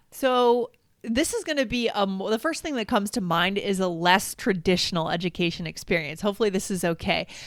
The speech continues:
Uh, when I was living in Buenos Aires, I actually lived in an international house. And the, as soon as I walked in for that, um, interview,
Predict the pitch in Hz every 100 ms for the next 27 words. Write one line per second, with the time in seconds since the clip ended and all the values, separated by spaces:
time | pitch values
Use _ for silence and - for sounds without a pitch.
0 | - 202 190 180 175 202 233 269 233 220
1 | 208 196 202 214 175 175 170 175 170 175
2 | 170 196 240 170 175 - 190 208 214 -
3 | 196 190 175 214 226 175 165 190 190 175
4 | 190 208 208 202 - 196 180 - - 185
5 | - - - - - - 196 196 190 -
6 | 196 202 - - 208 - 294 311 294 254
7 | 208 202 226 240 180 170 - 185 185 185
8 | - 190 180 165 - 208 214 175 165 -